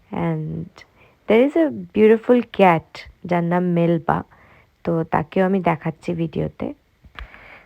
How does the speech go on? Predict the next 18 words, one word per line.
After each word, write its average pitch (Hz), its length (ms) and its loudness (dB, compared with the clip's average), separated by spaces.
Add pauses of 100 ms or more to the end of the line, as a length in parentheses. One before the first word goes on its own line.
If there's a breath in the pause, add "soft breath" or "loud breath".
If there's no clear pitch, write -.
(180)
মানে 254 280 2 (120)
everything 254 500 2
is 285 160 -2 (440)
so 254 100 8 (580)
organized 202 720 0
and 202 260 0
nice 185 400 -2 (120)
in 190 80 2
house। 190 540 2 (380 loud breath)
এবার, 190 640 4 (120)
আহ, 180 300 2
মোয়ের 185 400 2
যে 202 180 2
শ্বশুর, 196 440 0
ওনার 135 240 0
খুব - 180 -2
শরীর 208 360 4
খারাপ, 196 380 4